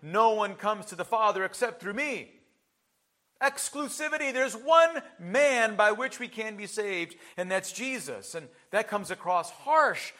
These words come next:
and i-, i-, intolerant, and it's not accepting, and it's not loving, and it's not, listen, I didn't say it. Those are Jesus' words. And sometimes we can get afraid because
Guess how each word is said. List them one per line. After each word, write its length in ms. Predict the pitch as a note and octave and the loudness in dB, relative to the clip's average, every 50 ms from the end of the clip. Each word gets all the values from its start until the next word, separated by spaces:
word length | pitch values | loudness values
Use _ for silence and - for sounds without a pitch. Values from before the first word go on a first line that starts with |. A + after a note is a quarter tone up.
| - - - - | -20 -18 -6 -2
and 180 | F#3+ F#3+ F#3 F#3 - | -2 -2 -2 -4 -6
i-, 400 | G#3+ G3+ G3+ G#3 - G#3 F#3 D3 - - _ - - | -6 -6 -6 -6 -8 -10 -12 -12 -14 -18 _ -14 -12
i-, 100 | G3+ - - G3 G3 | -12 -12 -12 -14 -14
intolerant, 1200 | F#3+ F3 - - - - - B3 C4 C#4+ D4 D#4+ D#4 D4+ C#4+ C4 B3 A#3 G#3+ G3 F3 E3 - - | -12 -12 -12 -12 -10 -4 0 2 6 6 6 6 6 4 2 2 2 2 0 -2 -4 -8 -8 -6
and 180 | F3+ E3+ D#3+ C3+ - - - - | -4 -4 -4 -6 -12 -20 -20 -18
it's 160 | E3 - - | -16 -6 -4
not 140 | A3 G3+ F#3+ | -2 -2 -2
accepting, 880 | F3+ - - - - - D#4 D4+ D4 D4 - - - C4+ B3 A#3 G3+ | -2 -4 -8 -8 -2 2 4 4 4 2 -2 -6 -6 -4 -4 -4 -4
and 100 | F#3+ F3+ | -4 -6
it's 140 | E3 - D#3 | -6 -4 -2
not 200 | F3+ F3 E3+ E3+ | 0 0 0 0
loving, 720 | F#3+ G#3 A#3+ C#4 D4 D4+ D#4 D#4 D#4 D4 C4+ B3+ A#3+ G#3+ | -2 -4 -2 0 2 4 4 4 4 2 0 0 0 -2
and 80 | G3+ F#3+ | -4 -4
it's 200 | F3+ F3 - E3 | -6 -6 -8 -4
not, 320 | F#3 F3 E3 D#3 - - - - - _ - _ _ _ - D#3+ _ _ _ _ _ _ | 0 0 0 0 0 -6 -14 -20 -20 _ -20 _ _ _ -20 -20 _ _ _ _ _ _
listen, 340 | D#3 F#3+ F#3 - G3+ D#3+ B2 F#2+ _ _ _ _ _ _ _ _ _ _ _ - | -8 -8 -6 -6 -8 -10 -10 -14 _ _ _ _ _ _ _ _ _ _ _ -10
I 120 | - B2+ | -8 -6
didn't 180 | C#3+ D#3+ D#3+ - | -6 -6 -8 -8
say 220 | - E3+ E3 D3 | -8 -6 -6 -4
it. 220 | B2+ A#2 - - _ _ _ _ _ _ _ _ _ _ _ _ | -6 -8 -10 -16 _ _ _ _ _ _ _ _ _ _ _ _
Those 140 | C3+ B2 | -14 -14
are 80 | B2+ B2 | -14 -14
Jesus' 560 | A2 B2 C3+ C3+ C3 C#3+ - - D3+ D3+ B2+ | -12 -12 -12 -12 -12 -12 -12 -12 -12 -12 -6
words. 600 | B2+ D3 D3+ D#3 D#3 C#3 B2 A2 - - - - - _ _ _ - | -2 0 2 2 2 0 -2 -4 -10 -14 -16 -16 -18 _ _ _ -18
And 100 | D#3+ D3 | -14 -10
sometimes 520 | - E3+ E3 D#3+ - F#3 F#3 F#3+ E3 C#3 | -8 -8 -8 -6 -4 -4 -4 -4 -4 -8
we 100 | E3+ F#3 | -10 -10
can 220 | - G#3 G3 F3+ | -8 -8 -10 -4
get 260 | E3 F#3 F#3+ G3 - - _ _ _ _ _ _ _ _ _ _ _ _ _ _ _ _ _ _ - | -2 -2 -2 -2 -6 -12 _ _ _ _ _ _ _ _ _ _ _ _ _ _ _ _ _ _ -8
afraid 600 | - E3+ - - C4+ D4+ E4 D#4+ C#4+ A#3+ E3 C3 | -8 -6 -4 -2 -2 -2 0 0 -2 -2 -4 -6
because 400 | E3 E3 - F#3 F3+ E3 - - | -10 -6 -2 -2 -2 -2 -4 -10